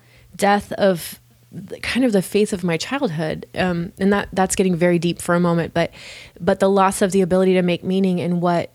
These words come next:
the idea that I was raised with, that I can no longer, I wish I could, I wish I had this faith, but I just don't anymore, because I, I don't know. I, I don't even wanna say 'cause I know too much. I just, I just don't have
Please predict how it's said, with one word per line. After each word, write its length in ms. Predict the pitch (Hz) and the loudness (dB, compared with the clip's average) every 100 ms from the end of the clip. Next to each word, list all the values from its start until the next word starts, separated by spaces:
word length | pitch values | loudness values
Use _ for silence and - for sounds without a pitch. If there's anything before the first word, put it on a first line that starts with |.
| 175 | -4
the 160 | 180 | 0
idea 360 | 175 175 196 180 | 0 2 2 2
that 140 | 175 | 2
I 80 | 165 | 2
was 160 | 165 175 | 0 0
raised 320 | 220 254 - | 2 2 0
with, 180 | 160 - | -4 -2
that 140 | 165 | -2
I 180 | 165 180 | 0 -2
can 280 | - 196 185 | -4 -2 0
no 180 | 196 196 | 0 -2
longer, 680 | 190 185 202 190 180 180 - - - - | -2 -2 -2 -2 -2 -4 -8 -20 -16 0
I 120 | 208 | 0
wish 320 | 202 285 - | 2 2 2
I 60 | 254 | -2
could, 280 | - 269 202 | -2 0 2
I 80 | 175 | 2
wish 240 | 233 - | 0 0
I 40 | |
had 260 | 185 185 185 | -2 -2 -2
this 200 | 180 - | -2 -4
faith, 300 | - 196 - | -2 -2 -2
but 80 | 175 | -4
I 120 | 170 | -4
just 400 | 170 190 - - - _ - | -2 -4 -4 -8 -14 _ -2
don't 260 | 269 285 | 0 2
anymore, 420 | 233 170 160 156 151 | 2 2 0 -2 -4
because 320 | 165 185 175 | -6 -4 -2
I, 200 | 175 165 - - - - - | -2 -4 -16 -20 -20 -20 -4
I 60 | |
don't 100 | 196 | 0
know. 140 | 208 - 196 | 2 2 2
I, 120 | 208 214 | 2 2
I 100 | 214 | 2
don't 160 | 233 247 | 4 4
even 160 | 214 | 2
wanna 140 | 202 190 | 2 2
say 120 | 202 | 0
'cause 120 | 196 | 0
I 120 | 175 170 | 0 2
know 180 | 185 | 2
too 180 | 208 208 | 2 0
much. 220 | 170 156 | 0 0
I 100 | - | 0
just, 380 | 170 170 - - | 0 0 -2 -4
I 120 | - 180 | -4 0
just 280 | 175 170 | -2 -4
don't 300 | 156 180 185 | -2 0 0
have 560 | - - 180 175 170 | -4 -4 0 0 -2